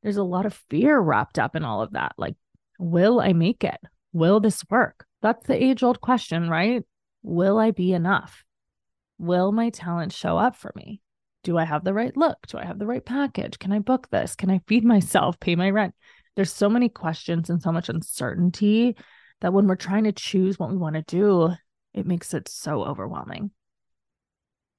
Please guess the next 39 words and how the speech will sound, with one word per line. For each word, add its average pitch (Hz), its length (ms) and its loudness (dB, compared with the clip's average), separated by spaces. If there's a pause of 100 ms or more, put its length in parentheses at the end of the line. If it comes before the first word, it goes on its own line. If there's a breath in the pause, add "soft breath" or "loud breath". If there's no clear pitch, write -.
(480)
I - 80 -14
think 220 200 2
I've 285 120 4
actually 247 440 2
spoken - 520 -6
about 202 200 -2
this 220 140 -6
before, - 460 -4
and 202 140 2
if 180 160 -4
not, 175 380 2 (500)
here - 200 -8
you 247 140 0
go. - 480 0 (640 loud breath)
And 202 100 4
especially 294 380 2
if 330 80 -2
it's 247 160 -2
your 208 100 0
first 190 280 -2
time 185 160 0
here 180 680 2 (920)
or 185 260 4
one 190 160 0
of 202 80 0
your 185 100 0
first - 300 -8
few 196 120 2
episodes, 240 600 -2
then 170 300 -6 (200)
for - 160 -6
sure 156 480 0
this - 200 -6
is 175 100 -4
your 165 100 -4
first - 220 -6
time - 140 -6
hearing 101 240 -6
this. - 220 -10